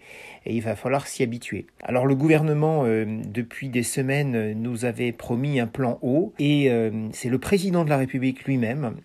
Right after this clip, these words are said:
qui, euh, hier, a présenté ce plan eau, euh, qui, euh, doit répondre justement à cette nouvelle situation dans laquelle nous nous trouvons. Alors c'est un peu comme pour l'énergie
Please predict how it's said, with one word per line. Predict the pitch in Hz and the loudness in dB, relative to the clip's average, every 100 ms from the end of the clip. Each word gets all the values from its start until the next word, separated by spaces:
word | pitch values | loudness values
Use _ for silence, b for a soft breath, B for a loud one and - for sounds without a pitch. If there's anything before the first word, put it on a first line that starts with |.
| - | -18
qui, | - 139 147 | -10 -4 0
euh, | 120 107 113 | 0 0 -4
hier, | 104 117 123 160 110 107 B B B B - | -2 0 0 -2 -6 -12 B B B B 0
a | 120 139 147 - | 2 2 -2 -6
présenté | - 165 139 - | -4 0 0 -2
ce | 151 - | -6 -6
plan | - - 120 120 - | -8 -6 -4 -4 -6
eau, | 117 120 - B B B B - | -2 -2 -4 B B B B -8
euh, | 104 | -8
qui, | 104 - 139 147 | -8 -6 -2 -2
euh, | 101 | -2
doit | 90 117 117 131 147 | -4 -2 0 2 0
répondre | 107 117 - 127 143 110 | -4 -8 -4 -4 -4 -6
justement | 98 127 120 120 131 | -8 -8 -6 -4 -4
à | |
cette | 123 123 - | -6 -4 0
nouvelle | 143 151 | 4 4
situation | 135 139 - 117 - - 131 - | 2 -6 -6 -6 -6 -8 -8 -6
dans | 123 | -2
laquelle | 120 110 - 135 131 - _ - | 0 -2 -2 -2 -2 -6 _ -2
nous | 131 | 2
nous | 139 | 2
trouvons. | 131 - 92 90 - _ _ B B | 0 -6 -12 -14 -18 _ _ B B
Alors | 127 123 | -4 0
c'est | 156 | 0
un | |
peu | 151 214 | 0 2
comme | 185 160 | 2 2
pour | 151 | -2
l'énergie | 143 139 131 123 127 156 | 0 2 0 -2 -4 -4